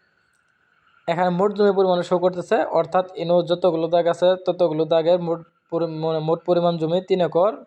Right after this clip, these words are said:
চোদ্দ শতাংশ জমি শো করতেছে। কি একটা মজার বিষয়। এখন নাম দিয়ে যদি সার্চ দেন, আবার অধিকতর অনুসন্ধানে যান,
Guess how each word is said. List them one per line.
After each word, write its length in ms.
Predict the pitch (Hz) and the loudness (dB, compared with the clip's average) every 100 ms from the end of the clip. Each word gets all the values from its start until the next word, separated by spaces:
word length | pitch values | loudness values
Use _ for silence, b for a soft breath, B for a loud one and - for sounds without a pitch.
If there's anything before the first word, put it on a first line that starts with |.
| _ | _
চোদ্দ 260 | 170 165 156 160 | -2 -2 0 -2
শতাংশ 340 | 151 143 139 131 120 _ _ _ _ _ _ 139 | -2 -4 -4 -6 -12 _ _ _ _ _ _ -6
জমি 260 | 147 170 190 | -4 -4 -4
শো 80 | 156 139 | -4 -2
করতেছে। 360 | 139 123 - 117 _ _ _ _ _ _ _ _ _ _ _ | -4 -6 -8 -14 _ _ _ _ _ _ _ _ _ _ _
কি 60 | 156 151 | -2 0
একটা 160 | 151 156 | 0 -2
মজার 220 | 151 151 139 | 0 0 -2
বিষয়। 260 | 139 139 127 - _ _ _ _ _ _ _ _ _ _ _ _ _ _ _ _ _ _ _ _ _ _ _ _ | -4 -6 -8 -12 _ _ _ _ _ _ _ _ _ _ _ _ _ _ _ _ _ _ _ _ _ _ _ _
এখন 440 | 151 151 165 151 175 214 _ _ _ _ _ _ _ 160 160 | -8 0 2 2 0 -6 _ _ _ _ _ _ _ -6 -2
নাম 140 | 156 185 202 | 0 0 0
দিয়ে 140 | 196 196 190 | 2 2 2
যদি 200 | 185 185 185 | 2 2 0
সার্চ 220 | 170 147 135 127 | 0 -2 -2 -6
দেন, 140 | 117 123 _ _ _ _ _ _ _ _ _ _ _ _ _ _ _ _ _ _ _ - | -8 -10 _ _ _ _ _ _ _ _ _ _ _ _ _ _ _ _ _ _ _ -8
আবার 220 | 143 147 160 160 | -2 0 2 0
অধিকতর 420 | 151 151 156 156 156 | 0 -2 -2 -2 -2
অনুসন্ধানে 380 | 147 147 147 143 | -4 -4 -4 0
যান, 180 | 147 | 0